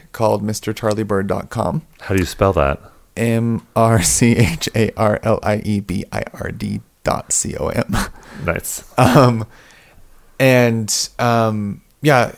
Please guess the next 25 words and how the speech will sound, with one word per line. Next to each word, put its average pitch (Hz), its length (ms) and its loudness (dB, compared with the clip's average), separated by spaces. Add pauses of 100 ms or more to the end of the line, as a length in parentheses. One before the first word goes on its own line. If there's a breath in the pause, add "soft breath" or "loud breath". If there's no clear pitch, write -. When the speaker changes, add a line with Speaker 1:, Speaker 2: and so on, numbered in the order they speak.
(120)
Speaker 1:
it, 123 200 -8
li-, 123 240 -4
like 123 180 2
I 131 60 2
said, 120 200 4
if - 180 -2
you 117 80 0
pre-order, 127 640 4
it's - 180 -4
really 110 280 2
gonna 107 160 0
help 104 240 0
me 117 120 0
get 104 160 -2
this 107 140 -6
book 95 160 -6
to 107 80 -8
more 101 160 -4
people. 117 480 0 (360 soft breath)
So 110 460 2
I'm, 107 220 -4 (560)
I'm, 110 200 -2
I 113 100 -4
guess 113 180 0
I'm 113 160 -4